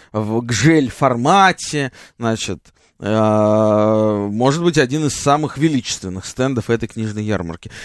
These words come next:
Такое уже нельзя представить себе во Франкфурте, во франкфуртской книжной ярмарке или в Париже, или где-то ещё, где раньше было и покруче. Вот сейчас, вот, пожалуйста, из Европы только Белград, где можно представлять российские книги. В то же самое время,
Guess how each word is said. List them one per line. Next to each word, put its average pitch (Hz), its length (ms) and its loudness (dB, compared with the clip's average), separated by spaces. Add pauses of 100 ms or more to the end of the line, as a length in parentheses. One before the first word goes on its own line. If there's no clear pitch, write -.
(100)
Такое 247 360 2
уже 240 200 2
нельзя 214 300 2
представить 190 540 0
себе 156 440 -2
во 135 140 0
Франкфурте, 117 720 -6 (140)
во 110 100 -6
франкфуртской 110 1080 -6 (340)
книжной 113 320 0
ярмарке 110 640 0
или 123 100 -2
в 123 100 -10
Париже, 107 640 -2 (200)
или 135 180 4
где-то 160 320 2
ещё, 143 340 -2
где 113 200 2
раньше 170 420 0 (240)
было 156 260 4
и 160 80 2
покруче. 131 600 -4 (500)
Вот 117 220 0
сейчас, 208 440 0
вот, 165 200 -6
пожалуйста, 147 560 -2
из 117 140 0
Европы 135 420 0
только 151 320 -4
Белград, 160 500 0 (360)
где 143 260 2
можно 170 260 0
представлять 156 560 0
российские 143 540 -4
книги. 104 260 -8
В - 80 -10
то 214 220 6
же 240 100 -2
самое 202 440 0
время, 120 380 -2